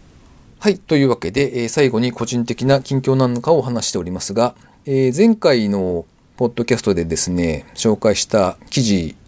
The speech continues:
の一つにですね、まあ、ダイエットというか健康法ですかね、リーンゲインズというものが書かれていました。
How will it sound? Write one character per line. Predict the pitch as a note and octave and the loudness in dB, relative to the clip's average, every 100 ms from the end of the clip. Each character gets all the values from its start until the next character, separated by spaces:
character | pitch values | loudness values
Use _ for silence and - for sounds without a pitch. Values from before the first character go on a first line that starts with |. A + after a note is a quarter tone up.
| - | 2
の | D#3+ - | 2 2
一 | - C#3 | 0 0
つ | G2+ | 0
に | E2+ | -4
で | D#2+ | -4
す | - | 0
ね、 | G2+ F2+ D2 - - - - | 0 0 -4 -14 -20 -20 -4
ま | C3 | -2
あ、 | |
ダ | B2 | 2
イ | A3+ G3+ | 2 2
エ | |
ッ | A2 | 0
ト | - G#2+ F2+ | 0 0 0
と | G2+ | -2
い | |
う | F#2 | -2
か | F#2 - | -4 -2
健 | F3 A3 | 4 4
康 | A#3 A3+ | 6 2
法 | A3+ G#3 | 4 2
で | |
す | G3 | 2
か | - | 0
ね、 | E3+ F#2 - | -2 -4 -6
リ | A#2 G#2 F#3+ A#3 | -6 2 6 8
ー | |
ン | A#3+ G#3+ | 10 8
ゲ | G3 | 6
イ | G#3+ | 4
ン | B2+ | 4
ズ | G#2+ F#2+ - - | 2 -2 -6 0
と | C3+ | 4
い | C3+ C3 | 6 4
う | B2+ | 2
も | C3 C3+ | 2 2
の | G2 | 2
が | D#2+ | 0
書 | F#2 | -2
か | G2+ | -2
れ | E2+ | -2
て | - D2+ - - - - | -4 -10 -10 -18 -20 -14
い | F#2 | -8
ま | F2+ | -2
し | - | 0
た。 | - D2+ | 0 -4